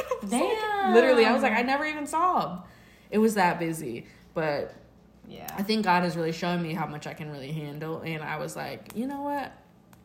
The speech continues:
Speaker 1: Did that."
Speaker 2: Yes, uh,
Speaker 1: Yeah.
Speaker 2: I love that.
Speaker 1: Um, but yeah, so then today it was much quieter. So
Speaker 2: Mm-hmm.
Speaker 1: I've always wanted to try this, um, it's called a mild hyperbaric oxygen chamber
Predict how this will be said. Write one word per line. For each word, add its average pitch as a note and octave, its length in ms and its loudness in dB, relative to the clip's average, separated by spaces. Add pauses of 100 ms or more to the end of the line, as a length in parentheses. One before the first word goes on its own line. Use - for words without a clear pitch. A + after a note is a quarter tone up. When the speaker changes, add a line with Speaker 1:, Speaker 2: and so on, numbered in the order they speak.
Speaker 1:
Did F3+ 220 -4
that." D3 420 -8
Speaker 2:
Yes, C4 720 8
uh, A#3 40 6
Speaker 1:
Yeah. A3 420 4
Speaker 2:
I C#4+ 40 -2
love C#4+ 240 0
that. G#3+ 460 2
Speaker 1:
Um, E3 520 2 (180)
but F#3 120 2
yeah, D#3 280 0
so F#3 240 0
then G#3+ 500 2 (300)
today F3+ 680 2
it E3+ 60 -2
was E3+ 220 -2
much D#3+ 340 -4
quieter. E3 520 0
So F#3+ 160 -4
Speaker 2:
Mm-hmm. D#3+ 180 2
Speaker 1:
I've F#3+ 160 4
always G3+ 360 6
wanted F3 280 -2 (120)
to D#3+ 440 -4 (300)
try D#3+ 300 2
this, D#3+ 420 -2
um, D#3 320 -4
it's F3 140 -6
called A3+ 180 0
a A#3 60 0
mild E3 520 0
hyperbaric D#3 760 -4
oxygen F3+ 520 -6
chamber A#3 560 -2